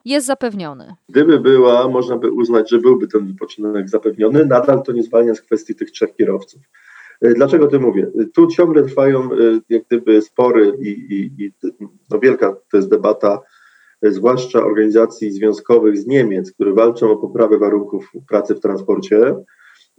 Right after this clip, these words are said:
Speaker 2: I one na Zachodzie już wywalczyły, że jednak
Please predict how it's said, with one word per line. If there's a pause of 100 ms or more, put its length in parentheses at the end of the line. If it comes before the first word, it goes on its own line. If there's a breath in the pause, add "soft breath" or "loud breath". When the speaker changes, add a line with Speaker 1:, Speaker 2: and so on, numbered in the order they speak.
(140)
Speaker 2:
I
one (280)
na
Zachodzie
już
wywalczyły,
że
jednak